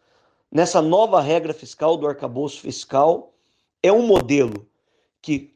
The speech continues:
cuida do investimento nas áreas prioritárias, que protege o crescimento do salário mínimo.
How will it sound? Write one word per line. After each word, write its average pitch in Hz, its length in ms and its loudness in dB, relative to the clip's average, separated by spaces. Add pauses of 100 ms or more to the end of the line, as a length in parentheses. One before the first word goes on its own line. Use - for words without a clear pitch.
(140)
cuida 262 320 2
do 165 120 -6
investimento 156 720 -6
nas 139 240 -4
áreas 147 240 0
prioritárias, 143 920 -4 (500)
que 180 100 -8
protege 190 840 0 (240)
o 147 100 -10
crescimento 175 720 -2
do 143 120 -10
salário 143 400 2
mínimo. 185 420 -6